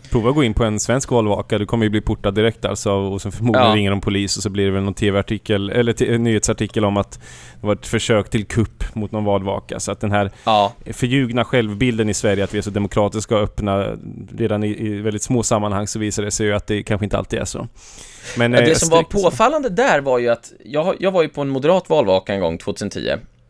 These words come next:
Speaker 2: Eh, och det var ju bara, precis som du säger, man behövde ju en inbjudan och så vidare. Och det var ju mycket riktigt bara funktionärer på
Speaker 1: Mm.
Speaker 2: plats.
Speaker 1: Mm.
Speaker 2: Tjänstemän, riksdagsledamöter,
Speaker 1: Ja, det fanns väl inte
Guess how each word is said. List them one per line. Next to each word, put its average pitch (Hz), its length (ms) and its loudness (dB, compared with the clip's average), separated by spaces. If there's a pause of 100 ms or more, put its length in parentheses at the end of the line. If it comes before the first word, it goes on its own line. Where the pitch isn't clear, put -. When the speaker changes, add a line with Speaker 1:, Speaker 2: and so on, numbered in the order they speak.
(100)
Speaker 2:
Eh, 101 160 2
och - 260 -4
det 151 100 -4
var 208 120 0
ju 170 60 0
bara, 170 500 2
precis 143 280 -10
som 120 80 -8
du 110 60 -10
säger, 117 140 -2
man 120 120 -2
behövde 135 220 0
ju 107 60 -2
en 120 60 -2
inbjudan 165 400 -2
och 165 80 -4
så 160 80 -10
vidare. 127 260 0 (180)
Och - 180 -6
det 147 60 -2
var 143 200 6
ju 285 80 2
mycket 220 260 -2
riktigt 131 240 -6
bara 156 560 4
funktionärer 151 800 0 (460)
på 113 60 0
Speaker 1:
Mm. 101 120 4
Speaker 2:
plats. - 380 0
Speaker 1:
Mm. - 60 -18
Speaker 2:
Tjänstemän, 139 680 -2 (640)
riksdagsledamöter, 127 960 2 (280)
Speaker 1:
Ja, 120 140 0
det 117 60 4
fanns 135 220 6
väl 147 80 0
inte 143 40 6